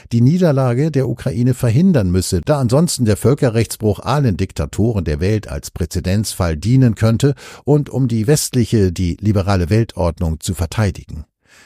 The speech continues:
Es obliege dem Westen schon rein moralisch, aber auch aus völkerrechtlicher Verantwortung und strategischer Perspektive heraus die Bürde,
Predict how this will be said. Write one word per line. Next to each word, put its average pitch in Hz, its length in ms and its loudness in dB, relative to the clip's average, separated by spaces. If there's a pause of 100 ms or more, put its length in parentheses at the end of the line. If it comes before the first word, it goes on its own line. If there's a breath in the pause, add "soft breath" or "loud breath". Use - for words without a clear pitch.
(140 soft breath)
Es - 280 0
obliege 123 540 2
dem 85 300 0
Westen 113 420 0
schon 87 240 -2
rein 87 240 0
moralisch, 95 760 2
aber 71 200 -6
auch 78 180 -6
aus 76 220 -6
völkerrechtlicher 90 800 -2
Verantwortung 104 840 0
und 71 220 -8
strategischer 90 680 -4
Perspektive 110 720 -2
heraus 87 440 -2
die 110 100 0
Bürde, 165 440 2